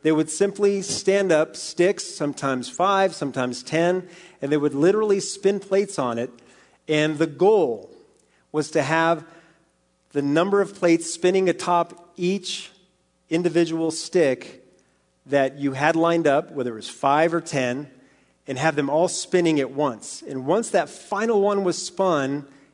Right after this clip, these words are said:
at the same time that the others were still spinning, the person would step back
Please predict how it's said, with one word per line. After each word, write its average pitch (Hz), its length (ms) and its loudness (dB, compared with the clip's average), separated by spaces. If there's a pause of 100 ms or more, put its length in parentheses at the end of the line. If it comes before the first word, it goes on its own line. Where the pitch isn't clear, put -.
at 135 100 -10
the 147 80 -4
same 190 280 0
time 190 240 -2
that 170 140 0
the 165 140 4
others 170 300 0
were 170 120 -2
still 175 240 0
spinning, 156 580 0 (360)
the 143 80 -8
person 185 440 -2
would 147 140 -2
step 233 340 0
back 180 380 0